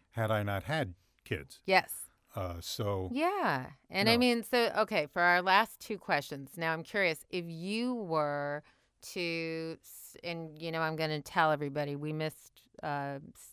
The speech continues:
Speaker 2: Stephen talking about a lot of his shows. He has a massive body of work, but we wanted to focus on the Kennedys and twenty-four for this interview. Um,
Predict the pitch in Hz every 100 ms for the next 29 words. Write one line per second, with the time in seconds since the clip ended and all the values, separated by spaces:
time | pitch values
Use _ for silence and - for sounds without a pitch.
0 | _ - - 180 165 156 - 185 170 175
1 | 156 151 151 151 151 151 147 147 - 151
2 | 147 156 147 151 147 151 156 - 151 143
3 | 143 143 147 143 147 151 147 - 156 -
4 | 160 151 151 151 - 156 151 147 147 -
5 | - - - - - 156 156 156 151 185
6 | 170 165 160 156 151 160 156 - 170 160
7 | 156 - 156 151 - 160 151 156 156 151
8 | 147 151 151 147 160 - - - - 175
9 | 170 170 165 156 156